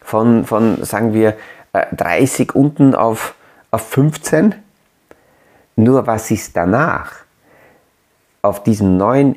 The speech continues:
Level, also mit fünfzehn auf eine Runde zu gehen, wird, wird es brutal. Und ein alter Golfer hat mir vor ein paar Tagen gesagt, also meinem Sohn, der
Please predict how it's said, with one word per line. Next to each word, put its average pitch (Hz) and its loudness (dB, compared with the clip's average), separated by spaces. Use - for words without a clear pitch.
Level, 104 2
also 85 0
mit 85 -2
fünfzehn 127 -2
auf 85 -4
eine 82 0
Runde 123 0
zu - -8
gehen, 98 0
wird, 92 -2
wird 92 0
es 90 -4
brutal. 65 -6
Und 87 -2
ein 87 0
alter 110 -2
Golfer 101 -2
hat 90 -4
mir 95 0
vor 87 -4
ein - -16
paar 80 -4
Tagen 87 -4
gesagt, 90 -4
also 85 -2
meinem 80 -2
Sohn, 95 -2
der 82 0